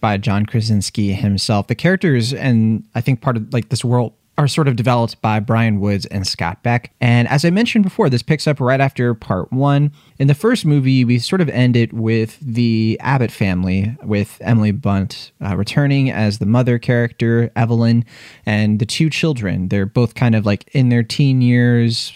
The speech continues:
sort of. Uh, Noah Jupe is the younger one, and then Millicent Simmons is the eldest child.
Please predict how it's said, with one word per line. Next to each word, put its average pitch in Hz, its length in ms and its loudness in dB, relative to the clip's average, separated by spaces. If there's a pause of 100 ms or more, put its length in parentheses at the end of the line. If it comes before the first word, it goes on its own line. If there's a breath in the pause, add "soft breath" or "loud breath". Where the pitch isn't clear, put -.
(140)
sort 123 480 0
of. 117 360 2
Uh, 107 120 2
Noah 127 240 4
Jupe 131 220 0
is 110 100 -4
the 120 80 -2
younger 117 340 2
one, 113 320 2
and 107 160 0
then 104 140 2
Millicent 113 340 2
Simmons 104 400 0 (320 loud breath)
is 104 300 0
the 95 160 -2
eldest 120 300 0
child. 110 420 0